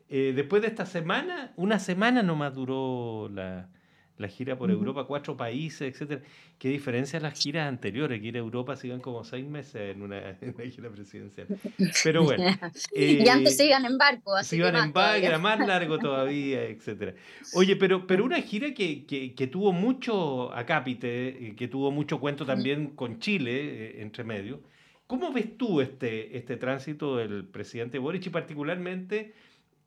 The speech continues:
Speaker 1: respecto de lo que ocurrió en Suiza con, con esta reunión por la paz, con, con Ucrania, en fin, eh, eh, el, un, un balance más o menos general del desempeño y de lo que significó esta gira?
Speaker 2: Yo creo que, la, eh, a ver,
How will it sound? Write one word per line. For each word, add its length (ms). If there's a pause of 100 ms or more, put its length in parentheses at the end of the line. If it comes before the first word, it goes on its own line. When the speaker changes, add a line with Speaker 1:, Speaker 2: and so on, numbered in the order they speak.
(160)
Speaker 1:
respecto 560
de 60
lo 140
que 60
ocurrió 600
en 260
Suiza 540
con, 300
con 300
esta 200
reunión 360
por 120
la 140
paz, 400
con, 380 (580)
con 180
Ucrania, 600
en 100
fin, 340
eh, 440
eh, 240
el, 240
un, 240
un 160
balance 400
más 100
o 60
menos 180
general 320
del 160
desempeño 720
y 40
de 80
lo 120
que 80
significó 560
esta 160
gira? 300 (1600)
Speaker 2:
Yo 120
creo 120
que, 100
la, 200
eh, 180
a 140
ver, 160